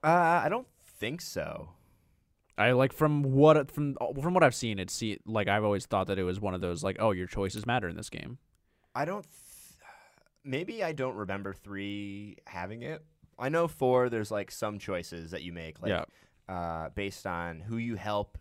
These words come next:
Speaker 1: in, like, the resistance and stuff like that. Actually, maybe in, in three there is some of that, but I think it doesn't come into, like, play more until four and five.
Speaker 2: Yeah, and the one particular scene I am, uh, referring to in three, I feel like would be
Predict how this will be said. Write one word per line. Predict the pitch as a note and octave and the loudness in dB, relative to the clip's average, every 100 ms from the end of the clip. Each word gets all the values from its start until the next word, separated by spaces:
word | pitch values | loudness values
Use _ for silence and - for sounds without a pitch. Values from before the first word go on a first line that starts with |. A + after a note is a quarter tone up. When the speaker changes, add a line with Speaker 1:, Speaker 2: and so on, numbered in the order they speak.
| - | -10
Speaker 1:
in, | G2+ F#2+ F#2 F2+ - | -8 -8 -10 -14 -10
like, | F2 - | -10 -10
the | D#2 | -12
resistance | D#2+ G#2+ D3 D3 C#3 C#3+ | -8 -6 -6 -6 -10 -10
and | C#3+ | -10
stuff | C3+ C3+ | -8 -8
like | - | -8
that. | E3 | -8
Actually, | - - A#2 - | -10 -8 -8 -8
maybe | B2+ C3+ C#3 | -8 -8 -8
in, | C3 A#2+ | -10 -12
in | - G2+ | -12 -10
three | G#2 G2+ | -8 -6
there | F#2 | -4
is | F2 F2 | -6 -8
some | F2+ | -12
of | D#2+ | -10
that, | D#2 - | -12 -10
but | F2+ | -8
I | F2+ | -8
think | A#2+ B2+ | -8 -12
it | - | -8
doesn't | B2+ A2 A2 - | -8 -6 -10 -10
come | A2+ G#2 | -8 -8
into, | F#2+ - | -8 -8
like, | F#2 E2+ E2+ _ _ _ | -6 -6 -8 _ _ _
play | - A2 G#2+ | -4 0 0
more | G#2 G2+ A2 | 2 2 2
until | G#2 G2 - G2+ | 0 -4 -6 -4
four | F#2+ G2 F#2+ E2+ | -4 -4 -4 -4
and | D#2 | -6
five. | - D2 G#1+ G1+ - - | -10 -10 -10 -14 -16 -6
Speaker 2:
Yeah, | G#2+ E2 - | -4 -4 -4
and | C3 B2 F#2+ A#2+ - | -2 -2 -4 -10 -6
the | B2 C#3+ C3 A#2 B2 | 6 8 8 4 -4
one | C3 C3 D3 | 0 6 6
particular | C3 C3 B2 A#2+ A2 G2 | 6 2 2 2 0 0
scene | - A2+ G2+ | -4 -4 -2
I | F#2+ | -2
am, | F2+ F2+ F2 - _ - | -4 -6 -10 -16 _ -4
uh, | F#2+ F2 E2+ E2 | 0 2 0 -2
referring | F2+ - F#2 G2+ | -4 -4 -4 -4
to | F#2 | -6
in | E2+ E2 | -6 -6
three, | - E2+ E2 | -6 -4 -2
I | E2 | -4
feel | - F2 | -4 -4
like | D#2 - | -4 -4
would | F2+ | -4
be | F#2 E2+ | -4 -6